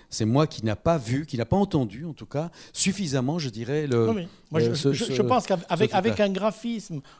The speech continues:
Speaker 2: comme celui de Ligne de vie, comme celui-ci, et aussi comme Chaîne d'histoire,
Speaker 1: Mm.
Speaker 2: des voix tout à fait réalistes, c'est un petit peu difficile. Et parfois,
Speaker 1: Donc,
Speaker 2: ça a du mal à
Speaker 1: euh,
Speaker 2: passer.
Speaker 1: je vais passer du père au fils,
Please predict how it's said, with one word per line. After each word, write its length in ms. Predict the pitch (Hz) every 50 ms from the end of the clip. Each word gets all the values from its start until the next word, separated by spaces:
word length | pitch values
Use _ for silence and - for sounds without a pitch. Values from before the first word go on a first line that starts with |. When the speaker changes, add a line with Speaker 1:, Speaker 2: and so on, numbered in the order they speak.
| _ -
Speaker 2:
comme 180 | - 226 226
celui 400 | 180 - - 208 185 190 214 202
de 100 | 170 165
Ligne 240 | 170 165 165 165 160
de 120 | 151 156 156
vie, 260 | 147 147 160 160 151
comme 220 | - - 170 170
celui-ci, 540 | - 165 160 160 160 139 - - 170 160 139 - - - - -
et 80 | 170 180
aussi 240 | 180 - - 233 196
comme 180 | 196 175 165
Chaîne 240 | 139 - 165 160 151
d'histoire, 540 | 135 139 - - - 175 185 214 240 - -
Speaker 1:
Mm. 280 | - - 107 104 - 147
Speaker 2:
des 120 | 165 220
voix 240 | 185 170 240 247 202
tout 280 | - - - 311 320 -
à 80 | - 240
fait 180 | - - 226 214
réalistes, 600 | 190 190 180 170 160 175 175 170 - - - 220 226 - - - - - - _
c'est 280 | - - - - - 208
un 100 | 202 185
petit 140 | 151 - 175
peu 120 | - 156
difficile. 400 | 135 127 135 - 107 - - 95 - - - - - - - - 214
Et 100 | 175 139
parfois, 300 | - 160 127 - - 131
Speaker 1:
Donc, 200 | 135 160 180 180
Speaker 2:
ça 60 | 170
a 20 |
du 60 | 151
mal 100 | 135 127
à 40 | 127
Speaker 1:
euh, 340 | 123 123 120 117 117 117 117
Speaker 2:
passer. 140 | 123 120 - - _ - - _ -
Speaker 1:
je 140 | - 101 123
vais 100 | 120 143
passer 260 | 143 - - 120 - 151
du 180 | 113 117 131
père 320 | - - - 156 156 131 120
au 60 | 117
fils, 580 | - - - 147 175 185 - - - - -